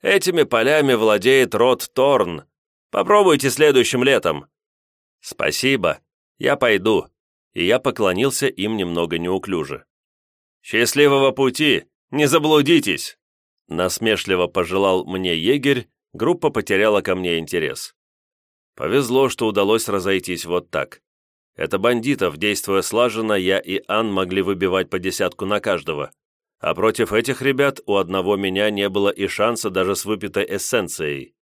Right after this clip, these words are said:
И тройка стрелков, якобы не обращавшая внимания на наш разговор, успела бы перехватить оружие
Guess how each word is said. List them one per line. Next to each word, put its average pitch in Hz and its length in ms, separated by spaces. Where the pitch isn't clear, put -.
И 90 140
тройка 139 380
стрелков, 117 640
якобы 107 420
не 107 60
обращавшая 104 720
внимания 95 460
на 95 100
наш 95 220
разговор, 92 600
успела 143 520
бы 127 140
перехватить 107 640
оружие 117 560